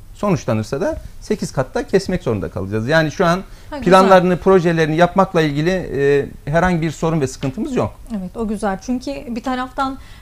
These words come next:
Speaker 2: e, hem kredi borcuyla ilgili vatandaşların,
Speaker 1: Evet.
Speaker 2: e, yani tabii devletin bazı sorunları çözmesi gerekiyor. Onların talepleri o yönde.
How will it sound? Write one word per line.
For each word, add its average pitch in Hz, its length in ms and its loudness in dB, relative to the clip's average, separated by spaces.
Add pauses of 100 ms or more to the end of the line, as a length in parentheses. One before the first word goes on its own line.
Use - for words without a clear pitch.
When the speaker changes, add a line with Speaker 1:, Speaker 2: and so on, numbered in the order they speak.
Speaker 2:
e, 220 340 -2
hem 247 280 -4
kredi 254 320 -4
borcuyla 214 420 -2
ilgili 196 280 -4
vatandaşların, 202 840 -4
Speaker 1:
Evet. 196 360 0 (120)
Speaker 2:
e, - 20 0
yani 220 220 -4
tabii 247 200 -4
devletin 247 560 -2 (200)
bazı 190 280 0
sorunları 180 440 -4
çözmesi 180 500 -6
gerekiyor. 180 360 -2
Onların 180 280 -4
talepleri 180 460 -4
o 185 80 2
yönde. 180 360 -4